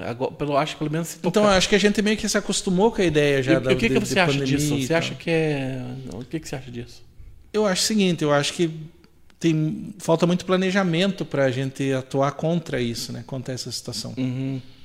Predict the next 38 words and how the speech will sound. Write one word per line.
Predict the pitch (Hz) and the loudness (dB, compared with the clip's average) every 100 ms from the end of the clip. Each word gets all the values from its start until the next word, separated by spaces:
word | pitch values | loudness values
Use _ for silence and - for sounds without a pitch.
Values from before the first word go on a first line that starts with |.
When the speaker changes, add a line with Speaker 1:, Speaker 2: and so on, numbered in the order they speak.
| - - - | -20 -20 -14
Speaker 2:
É, | 131 113 110 | -8 -4 -4
tem | - 135 | 0 2
muita | 131 156 143 | 2 0 0
gente | 143 135 | 0 -2
se | 135 | -4
descuidando, | 131 - 147 127 117 131 147 117 | -4 -2 -2 0 0 0 0 -2
muita | 123 127 | -4 -6
gente | 120 131 127 | -6 -6 -6
que | 135 | -6
não | 127 | -6
tá | 110 127 127 123 120 120 - - - - - - _ - _ | -6 -4 -4 -4 -6 -10 -14 -20 -20 -20 -20 -20 _ -20 _
tomando | 127 123 131 | -2 0 0
os | 131 | 0
devidos | 127 123 | -2 -2
cuidados, | - 127 120 143 135 113 | -2 0 2 2 0 -6
tipo, | - 120 | -12 -12
tá | - 127 | -6 -4
se | - | -2
expondo | - - 123 147 151 127 120 120 113 117 | -4 -4 -2 0 0 -2 -2 -2 -4 -6
e | 120 117 | -6 -8
tá | - 120 | -6 -6
fazendo | 120 127 127 | -4 -4 -4
com | 127 | -6
que | 123 | -6
isso | 127 | -6
se | - | -6
espalhe | 131 - 127 131 | -6 -4 -2 -2
de | |
uma | 139 | -4
forma | 127 127 131 | -6 -6 -6
assim, | 131 131 | -6 -8
que | |
fique | - - | -10 -12
bem | - 135 | -8 -6
fora | 143 139 | -4 -4
do | |
controle, | 151 151 156 165 156 | -4 -6 -2 -2 -2
né? | 123 | -6